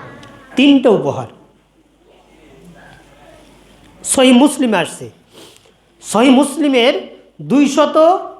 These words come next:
উনাশি নম্বর হাদিস, আল্লাহ নবী সাল্লাল্লাহু আলাইহি ওয়াসাল্লাম তিনি বলেছেন এই কথাগুলো। তিনটা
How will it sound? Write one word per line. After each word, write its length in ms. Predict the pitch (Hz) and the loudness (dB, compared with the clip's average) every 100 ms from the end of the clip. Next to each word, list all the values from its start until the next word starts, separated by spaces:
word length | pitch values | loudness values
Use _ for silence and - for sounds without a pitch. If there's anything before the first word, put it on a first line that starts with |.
| _ - 233 | _ -6 0
উনাশি 320 | 277 - 349 311 | 0 2 2 2
নম্বর 240 | 254 233 185 | 2 0 0
হাদিস, 260 | 185 180 127 - _ _ _ | -2 -6 -8 -18 _ _ _
আল্লাহ 240 | 190 226 220 208 | -4 -2 -4 -6
নবী 120 | 214 | -8
সাল্লাল্লাহু 80 | - | -6
আলাইহি 160 | 226 | -8
ওয়াসাল্লাম 200 | 240 208 185 | -6 -8 -8
তিনি 140 | 202 170 | -10 -4
বলেছেন 360 | 170 180 175 147 113 - _ _ - | -2 -4 -6 -12 -14 -20 _ _ -14
এই 60 | 151 | -10
কথাগুলো। 400 | 156 160 147 139 123 - - - | -8 -8 -8 -10 -10 -18 -20 -2
তিনটা 320 | 285 277 247 | 2 2 2